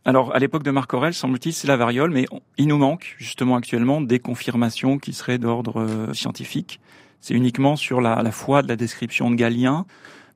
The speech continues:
Donc, il y a toujours une certaine incertitude, mais cette description, euh, semble-t-il, correspond bien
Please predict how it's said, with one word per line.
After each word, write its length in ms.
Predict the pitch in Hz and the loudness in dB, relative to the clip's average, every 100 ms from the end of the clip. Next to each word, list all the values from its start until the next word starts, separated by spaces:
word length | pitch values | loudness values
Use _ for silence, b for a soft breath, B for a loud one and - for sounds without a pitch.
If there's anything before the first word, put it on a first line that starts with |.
| - | 0
Donc, 240 | 120 - | 2 2
il 20 | |
y 20 | 117 | 0
a 160 | 110 - | 0 -4
toujours 220 | - 123 | 2 2
une 60 | 113 | 2
certaine 280 | 113 131 | 0 2
incertitude, 560 | 127 120 110 - 202 165 | 2 0 -4 -2 0 2
mais 240 | 131 139 120 107 - 110 | 4 2 0 -10 -14 -8
cette 180 | - 117 | -4 0
description, 680 | 117 - 110 135 139 143 - | -2 -2 -2 0 2 0 -4
euh, 100 | 113 | -6
semble-t-il, 600 | 104 123 123 113 - 147 | -2 0 0 -2 -4 -8
correspond 540 | - - 127 127 - 120 | -6 0 2 2 -2 -2
bien 500 | 113 123 135 151 | 0 2 2 0